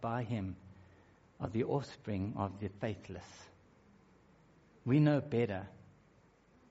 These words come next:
than those who are punished. Our wickedness is vast. Our unfaithfulness uh, to God as complete. We turned away from him just like the rest of mankind and did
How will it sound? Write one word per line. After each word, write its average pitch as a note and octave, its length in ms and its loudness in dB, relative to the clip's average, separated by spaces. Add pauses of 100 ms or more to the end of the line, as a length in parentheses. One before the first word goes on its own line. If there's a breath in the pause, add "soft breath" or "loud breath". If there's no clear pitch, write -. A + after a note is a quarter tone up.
than A2+ 180 0
those A2 240 4
who A#2 100 -4
are G2+ 60 -2
punished. G2 520 -6 (2250)
Our C#3 200 4
wickedness C3 580 2
is G2 140 -6 (200)
vast. A2 540 0
Our B2+ 240 4
unfaithfulness C3+ 760 2 (460 loud breath)
uh, A2+ 260 0 (480 loud breath)
to C3+ 100 -2
God B2 360 4
as G#2 120 -2
complete. C3 680 -4 (1800)
We B2+ 240 2
turned D3+ 420 2
away B2 320 2
from C3 220 -2
him B2 260 4
just C#3 280 -2
like C3+ 200 -2
the A#2+ 120 2
rest B2+ 280 -2
of A#2+ 80 -2
mankind A2+ 640 -2
and G#2+ 180 -2
did B2 260 0